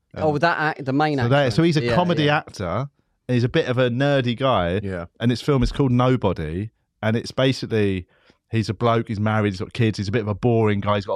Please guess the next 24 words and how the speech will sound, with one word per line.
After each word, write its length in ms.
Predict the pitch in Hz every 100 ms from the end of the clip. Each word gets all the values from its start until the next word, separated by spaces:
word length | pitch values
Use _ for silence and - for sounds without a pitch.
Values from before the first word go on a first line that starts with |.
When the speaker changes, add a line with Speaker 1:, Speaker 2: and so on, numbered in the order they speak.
| 104
Speaker 2:
an 40 |
office 300 | 110 - 104
job, 320 | - 104 98 98
his 120 | 101
kids 220 | - 110
don't 140 | 107 95
really 200 | 101 98
respect 600 | 98 - - 107 - 107
him. 240 | 90 95 - _ _ - -
One 200 | 117 117
night, 260 | 110 104 104
there's 160 | 110 101
a, 40 |
they, 240 | - 110 110
his 180 | 110 -
house 320 | 123 120 -
gets 160 | -
burgled, 840 | - - 123 131 127 95 80 110 - _ _ _ _ _ _ _
and 460 | 107 104 101 98 95 - 104
he, 380 | 113 113 107 104 -
uh, 120 | 98 98
c-, 80 | 98
like, 160 | 110
they, 240 | 110 110